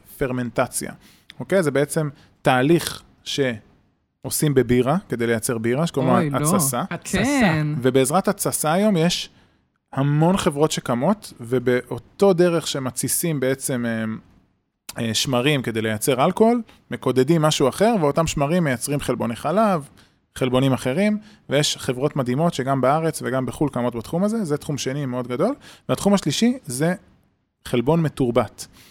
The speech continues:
Speaker 1: אוקיי? מה זה מתורבת? זה בעצם שלוקחים ממש דגימה מאותו בעל חיים, שמים את זה בתוך איזשהו מכון-, איזושהי מכונה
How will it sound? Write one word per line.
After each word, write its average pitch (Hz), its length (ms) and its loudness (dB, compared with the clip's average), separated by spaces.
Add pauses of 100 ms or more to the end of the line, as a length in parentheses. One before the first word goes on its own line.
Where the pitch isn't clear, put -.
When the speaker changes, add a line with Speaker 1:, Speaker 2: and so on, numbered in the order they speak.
(260)
Speaker 1:
אוקיי? 180 260 -2
מה 156 120 2
זה 156 100 -2
מתורבת? 131 600 -2 (340)
זה 117 60 -6
בעצם 147 240 0
שלוקחים 127 640 -2
ממש 131 600 0
דגימה 131 500 0
מאותו 113 420 0
בעל 123 200 2
חיים, 120 420 0 (240)
שמים 139 320 -2
את 127 60 -2
זה 131 80 0
בתוך 135 340 -2
איזשהו 127 360 0
מכון-, 123 360 -4 (420)
איזושהי 147 300 0
מכונה 127 420 -2